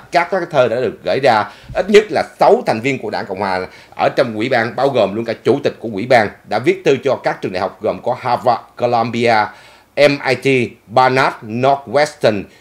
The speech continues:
University of Pennsylvania, Cornell, Rutgers và kể cả trường đại học University California, Berkeley và Los Angeles. Và trong đó thì, à,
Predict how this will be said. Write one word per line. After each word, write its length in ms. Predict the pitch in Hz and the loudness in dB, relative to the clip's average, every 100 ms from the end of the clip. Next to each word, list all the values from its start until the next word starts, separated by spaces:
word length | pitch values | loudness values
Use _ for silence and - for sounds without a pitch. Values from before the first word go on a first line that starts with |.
| _ | _
University 760 | 123 165 165 143 139 139 143 131 | -2 2 2 2 -2 2 0 0
of 140 | - - | -8 -8
Pennsylvania, 760 | - 135 123 120 123 117 110 104 - _ _ | -4 -4 -4 -4 -2 0 -2 -2 -6 _ _
Cornell, 420 | 143 143 131 107 95 - _ - | 2 4 4 2 2 -4 _ -2
Rutgers 520 | 165 190 147 120 101 - | 0 2 4 6 4 0
và 100 | 104 | -6
kể 180 | 98 104 | -4 -4
cả 140 | 117 127 | -4 -6
trường 220 | - 104 | -4 -4
đại 60 | |
học 160 | 92 87 117 | -4 -8 -4
University 600 | 139 151 139 135 131 131 | 0 2 2 -2 -2 -4
California, 680 | 127 120 120 120 107 110 107 113 | -6 -6 -6 -6 -4 -2 -4 -2
Berkeley 500 | 123 127 123 120 104 - | -4 -4 -2 0 -2 -4
và 280 | 101 90 90 - - | -2 0 -2 -6 -14
Los 400 | 101 123 156 - | -2 2 2 -2
Angeles. 480 | - 123 113 110 135 - - - | -4 -4 -2 2 2 2 -18 -14
Và 80 | - | -8
trong 140 | 101 123 | -6 2
đó 200 | 131 190 | 4 4
thì, 160 | 147 113 | 2 2
à, 220 | 107 95 | 0 -2